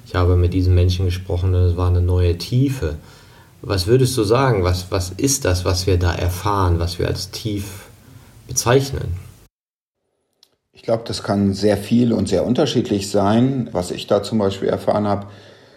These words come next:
Speaker 2: sind dann ja auch über Ängste sprechen, beziehungsweise auch, ja, es ging auch dann teilweise um Beziehungsprobleme. Und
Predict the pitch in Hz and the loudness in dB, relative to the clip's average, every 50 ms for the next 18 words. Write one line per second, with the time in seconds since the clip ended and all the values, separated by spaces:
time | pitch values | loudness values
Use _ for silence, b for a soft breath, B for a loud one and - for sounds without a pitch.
0 | B B B - - - 135 165 156 - 104 101 98 95 90 - - 101 95 92 | B B B -10 -2 0 0 2 2 2 2 2 2 2 2 2 0 -2 -2 -4
1 | - - - 98 92 87 - 110 107 113 110 - - 113 110 - - - 117 113 | -8 -8 -6 -2 -2 -2 0 0 0 0 -2 -2 -4 -4 -4 -4 -6 -4 -2 -2
2 | 113 - 123 113 107 104 101 - 117 113 113 - 110 107 107 113 110 98 - 113 | -2 0 0 0 0 0 -2 -2 -2 -2 0 0 0 0 0 0 0 2 2 2
3 | 117 113 113 - - - - - - - - 131 131 127 - - 131 135 135 - | 2 2 0 -2 -10 -12 -16 -20 -16 -6 0 0 0 0 2 0 0 0 2 2
4 | - 113 113 113 - - - 117 113 117 120 120 113 117 113 113 - 113 92 - | 2 2 2 0 0 -2 -2 -2 -2 0 0 0 2 2 2 0 0 -2 -2 0
5 | 113 120 117 117 113 113 117 - 127 123 - - - 165 131 - - - - 98 | 0 2 2 2 2 0 -2 -4 -8 -8 -6 -4 -2 0 0 -2 -4 -6 -6 -6
6 | - 82 - - 120 117 101 - - 76 B B B B B B B B B - | -6 -6 -4 -2 -2 0 0 -2 -4 -6 B B B B B B B B B -4
7 | 135 123 - - - - | -2 -2 -2 -4 -12 -12